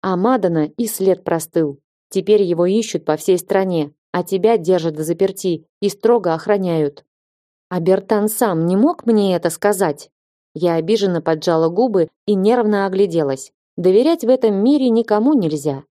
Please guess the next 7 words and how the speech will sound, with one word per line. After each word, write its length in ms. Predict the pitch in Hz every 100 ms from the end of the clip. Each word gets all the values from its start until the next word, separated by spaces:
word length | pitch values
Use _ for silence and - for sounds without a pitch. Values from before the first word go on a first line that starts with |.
| -
даже 340 | 156 151 160
Рисе. 480 | 160 233 226 160 147 _ _ _ _
Он 220 | 196 196
не 80 | 202
хотел 400 | 208 202 240 196
тебя 240 | - 170
пугать. 500 | 170 214 190 147 -